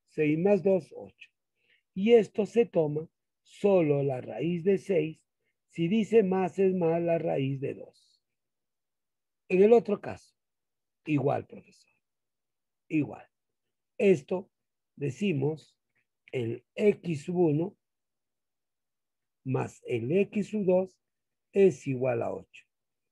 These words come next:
El X sub uno por el X sub dos es igual a doce. Perfecto. Aquí, profesor, ¿qué valores estaríamos tomando?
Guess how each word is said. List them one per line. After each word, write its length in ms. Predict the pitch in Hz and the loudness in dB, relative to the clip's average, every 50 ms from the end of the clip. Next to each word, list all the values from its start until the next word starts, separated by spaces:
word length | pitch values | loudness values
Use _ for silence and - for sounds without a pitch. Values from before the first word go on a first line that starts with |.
| _ _ _ _ _ _ - | _ _ _ _ _ _ -2
El 260 | 143 139 131 143 175 | 0 0 2 2 2
X 440 | 202 208 208 - 214 196 156 - - | 2 2 0 -2 -4 -4 -4 -6 -4
sub 100 | 160 175 | 0 0
uno 340 | 175 160 135 113 101 - _ _ _ _ _ _ _ _ _ _ | 2 2 0 -2 -8 -14 _ _ _ _ _ _ _ _ _ _
por 200 | - 127 123 113 | -6 -4 -2 -2
el 200 | 110 107 117 147 | -2 -2 0 0
X 380 | 180 190 190 - 214 202 165 | 0 0 0 0 -2 -4 -2
sub 160 | 151 208 214 | -4 -2 0
dos 360 | 190 185 185 185 180 - _ _ _ _ _ _ _ _ _ _ _ _ _ | 2 2 2 2 0 -6 _ _ _ _ _ _ _ _ _ _ _ _ _
es 400 | - 165 160 160 147 147 - - | -6 -4 -2 -2 -4 -4 -6 -6
igual 540 | 190 170 139 131 143 135 135 135 135 - _ _ _ | -6 -4 -2 -2 -2 -2 -2 -4 -6 -10 _ _ _
a 140 | - 143 143 | -8 -8 -6
doce. 400 | 123 113 98 - - - _ _ _ _ _ _ _ _ _ _ _ _ _ _ _ _ _ _ _ _ _ _ _ _ _ _ _ _ _ _ _ | -6 -8 -12 -16 -20 -20 _ _ _ _ _ _ _ _ _ _ _ _ _ _ _ _ _ _ _ _ _ _ _ _ _ _ _ _ _ _ _
Perfecto. 540 | - 190 180 - - 262 240 - - _ _ _ _ _ _ _ _ _ _ _ _ - | -4 -4 -2 0 0 -2 -2 -2 -8 _ _ _ _ _ _ _ _ _ _ _ _ -8
Aquí, 320 | 156 151 143 - 220 226 | -6 -6 -4 -4 -4 -4
profesor, 600 | 185 196 214 196 185 170 - - 185 185 180 - _ | -2 -2 -2 0 -2 -2 -2 -2 -4 -4 -4 -6 _
¿qué 180 | - 233 247 | -4 -4 -2
valores 680 | 240 294 233 185 165 175 196 233 247 220 175 139 107 110 | -2 -2 -2 0 0 0 0 0 0 0 -2 -2 -4 -8
estaríamos 600 | 117 - - 127 131 139 139 135 139 147 139 143 | -14 -14 -8 -4 -2 -2 -2 -2 -2 -4 -6 -6
tomando? 540 | - 139 131 123 113 98 92 87 95 98 - | -6 -8 -8 -6 -8 -10 -12 -14 -16 -20 -20